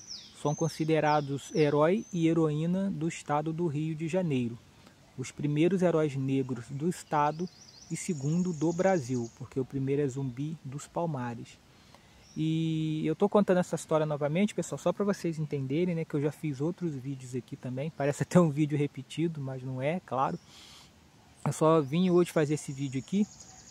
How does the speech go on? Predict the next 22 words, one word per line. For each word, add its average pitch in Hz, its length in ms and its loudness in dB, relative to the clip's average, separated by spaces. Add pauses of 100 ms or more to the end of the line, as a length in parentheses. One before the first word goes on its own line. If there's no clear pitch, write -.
(480)
porque 147 1300 0 (320)
os 139 520 -2
filhotes 185 520 4
nasceram, 180 640 4
né? 156 240 -2
O, 160 40 0
o, 123 480 -6
o 120 100 -14 (100)
pássaro, 147 440 4
o 127 40 -4
sabiá, 139 400 -2
fez 139 320 -2
o 143 60 -2
ninho. 151 340 -2 (760)
Tava 127 140 -2
fazendo 135 360 0
o 131 40 0
ninho 135 240 0
lá 131 180 -2
em 156 80 -2
setembro, 147 760 0
né? 151 180 -2